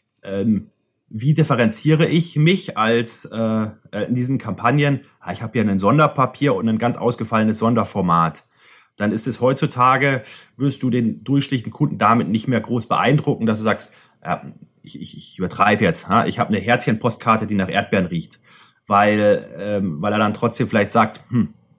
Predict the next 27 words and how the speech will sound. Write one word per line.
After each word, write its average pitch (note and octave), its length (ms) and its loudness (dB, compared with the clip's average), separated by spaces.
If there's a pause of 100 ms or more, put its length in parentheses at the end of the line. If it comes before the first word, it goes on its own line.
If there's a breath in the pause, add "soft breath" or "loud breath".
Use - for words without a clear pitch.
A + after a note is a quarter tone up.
(120)
äh, F#2+ 240 -4 (520)
Herzchenpostkarte A#2 720 2
passt - 260 0
nicht A2+ 140 -4
bei F#2 100 0
mir.“ G2+ 340 0 (340 loud breath)
Den G#2+ 480 -2
Kunden C3 580 0 (100)
des - 320 -4
einundzwanzigsten A#2+ 840 0
Jahrhunderts D#3 640 2
oder A2 160 -6
des G#2+ 140 -6
digitalen G#2+ 420 0
Marketing, C#3+ 760 0 (340 loud breath)
den A2+ 160 2
beeindruckst A2+ 400 0
du G#2+ 60 -6
dadurch, G#2 340 0
dass G2+ 140 -4
du A2+ 80 0
sagst, - 280 -4 (240)
„Hier D#3 200 0
sind D#3+ 160 2
die A2 100 0
drei C#3 240 2
Produkte, C3 720 -2